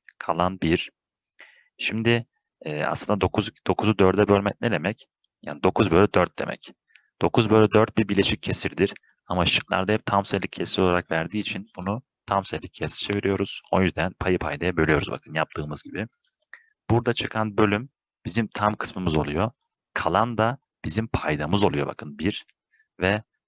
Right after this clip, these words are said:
e, paydamız zaten dört olarak değişmez. Bunu unutmayın. Payı paydaya bölünce çocuklar, payı paydaya bölünce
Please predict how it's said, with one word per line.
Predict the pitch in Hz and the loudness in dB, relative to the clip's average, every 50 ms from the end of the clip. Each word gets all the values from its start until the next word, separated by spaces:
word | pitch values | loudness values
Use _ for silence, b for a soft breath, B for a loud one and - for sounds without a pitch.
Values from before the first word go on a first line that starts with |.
| _ _ _ _ _ - | _ _ _ _ _ -14
e, | - 73 71 71 69 | -12 -12 -10 -12 -10
paydamız | - - - 92 98 98 101 101 104 110 98 | -6 -2 0 0 0 2 0 0 0 -2 -2
zaten | 95 107 104 95 - 107 107 95 82 | 0 0 0 0 -2 -4 -4 0 2
dört | 98 101 98 - - | 2 2 2 2 0
olarak | 85 78 78 92 104 - _ - | -2 -2 -2 -2 -4 -4 _ -2
değişmez. | 85 80 80 76 - - 73 80 - - - | 0 0 0 0 -4 -6 -6 -8 -6 -6 -4
Bunu | 90 82 | -2 0
unutmayın. | 82 82 87 85 - - 76 73 76 - - b b b b b b b b b _ _ _ _ | 0 0 0 0 -2 -4 -8 -8 -8 -10 -12 b b b b b b b b b _ _ _ _
Payı | - - 98 107 | -2 0 0 0
paydaya | - 107 101 101 95 101 101 87 | 0 0 0 2 2 2 2 2
bölünce | 78 90 87 92 104 101 | 2 2 0 0 -2 -6
çocuklar, | - - 80 73 71 - - 90 107 - - _ _ _ _ _ _ - | -4 -4 -4 -6 -4 -4 -4 -4 -4 -4 -10 _ _ _ _ _ _ -6
payı | - 82 82 82 | -4 -4 -2 -2
paydaya | - 76 76 73 76 71 71 | -4 -6 -6 -8 -8 -8 -8
bölünce | 76 76 73 104 107 98 - 104 110 | -8 -8 -8 -6 -6 -4 -4 -6 -6